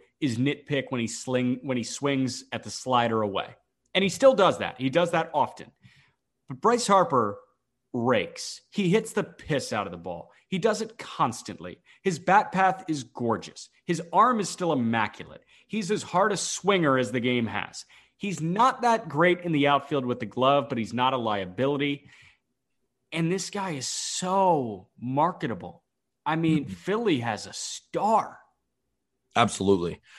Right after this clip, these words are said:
Speaker 2: And go ask Nationals fans and now go ask Phillies fans. I think he's one of the most pitched around players in baseball.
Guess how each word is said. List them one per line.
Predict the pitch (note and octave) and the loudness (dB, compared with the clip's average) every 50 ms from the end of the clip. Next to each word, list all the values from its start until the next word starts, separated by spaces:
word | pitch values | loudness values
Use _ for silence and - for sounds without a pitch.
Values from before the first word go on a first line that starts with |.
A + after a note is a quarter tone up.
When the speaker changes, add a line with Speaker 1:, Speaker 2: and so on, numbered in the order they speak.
| - - - | -20 -6 2
Speaker 2:
And | - C3 C#3+ C#3 C#3 C3+ A#2 - - - G#2+ | 4 6 6 6 6 4 0 -2 -6 -8 2
go | G#2 B2+ C#3 E3 E3+ | 6 8 8 8 8
ask | E3+ F3 E3+ - - | 6 4 2 2 2
Nationals | A#2+ A#2+ A2 A2 A2 - - A#2+ A#2 A2 - | 2 4 4 4 2 0 -2 -4 -4 -4 -2
fans | - A#2 A#2 A2+ A2+ A#2 A2 - - - | -2 0 0 0 0 -2 -6 -8 -4 -2
and | A2 G#2+ | 0 2
now | A2 A2 A2+ A#2 | 4 6 6 6
go | A2 A#2 A2+ A2 | 6 6 8 8
ask | G#2+ G#2+ G#2 - - | 8 6 6 2 -4
Phillies | - - G#2 G2 F#2 F2+ F2 E2+ - | -6 -2 0 0 0 0 -2 -4 -8
fans. | - - F2+ F2 F2 E2+ D#2+ - - - _ _ _ _ _ _ _ _ _ _ _ _ _ _ _ _ - | -8 -6 -4 -4 -4 -4 -6 -8 -10 -14 _ _ _ _ _ _ _ _ _ _ _ _ _ _ _ _ 2
I | E3+ F3+ | 2 4
think | - G#3+ F3+ | 4 4 2
he's | D3+ D#3 C3 B2+ | 2 0 2 4
one | C3+ C3+ | 6 6
of | C3 | 6
the | A#2+ | 6
most | A#2+ B2 A#2 G#2+ - - - | 8 6 6 6 2 -2 -10
pitched | - - C3+ - - - - - | -2 0 0 0 0 -2 0 4
around | G#2+ A2 G#2+ G#2 G#2 G#2 G2+ F2+ | 6 6 8 8 6 6 4 2
players | - - G#2+ G2+ G2+ G2 F#2 F2+ - - | 0 2 4 6 6 6 4 2 -2 -4
in | F2+ | -6
baseball. | E2+ E2 F2+ F#2 F2+ - - - D#2 - - - | -4 -2 -2 -2 -2 -4 -6 -6 -6 -6 -8 -10